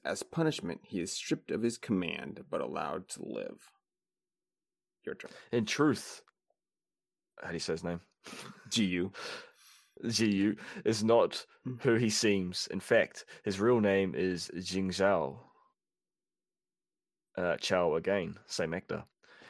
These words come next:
Speaker 2: And he is a double of shadow, or shadow of the real Ji Yu, uh, found when he is young. He's been raised to take his place should something like this happen.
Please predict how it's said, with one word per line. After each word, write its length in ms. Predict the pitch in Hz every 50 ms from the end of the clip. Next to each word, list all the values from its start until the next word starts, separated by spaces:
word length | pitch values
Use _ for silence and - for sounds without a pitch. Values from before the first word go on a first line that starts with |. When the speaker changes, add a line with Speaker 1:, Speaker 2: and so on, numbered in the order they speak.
| - - _ -
Speaker 2:
And 180 | - 107 107 101
he 220 | 117 123 127 120
is 300 | 101 101 98 101 95 - -
a 60 | -
double 560 | 92 - 110 117 110 - - 117 - - -
of 100 | 85 85
shadow, 460 | - - - - 101 95 85 90 85 - - _ _ _ -
or 140 | - 104 95
shadow 520 | 92 - - 139 135 110 98 87 87 -
of 120 | - 90 -
the 100 | - 90
real 460 | 85 90 113 117 113 95 85 80 - - _ _ _ -
Ji 260 | 78 - - 98 95
Yu, 400 | - - 85 90 87 85 85 90 104 _ _ _ _ _ _ - -
uh, 440 | 87 87 87 85 85 82 80 64 -
found 460 | - - 110 110 113 113 110 113 107 -
when 220 | - 104 98 95
he 280 | 98 110 110 107 104 98
is 340 | 95 95 95 95 95 - -
young. 440 | 98 110 110 101 87 85 87 87 - _ _ _ _ _ - - - - _ _ _
He's 220 | - 101 98 92 -
been 280 | - 113 107 107 101
raised 480 | 95 92 101 101 101 110 117 120 - -
to 80 | - 98
take 260 | - - 110 110 107
his 140 | 117 107 -
place 480 | - - 120 110 92 98 - - - -
should 300 | - - - 104 98 90
something 400 | - - 104 98 85 101 98 85
like 300 | - 90 90 90 73 -
this 200 | - 92 95 -
happen. 400 | - - - - 92 82 85 82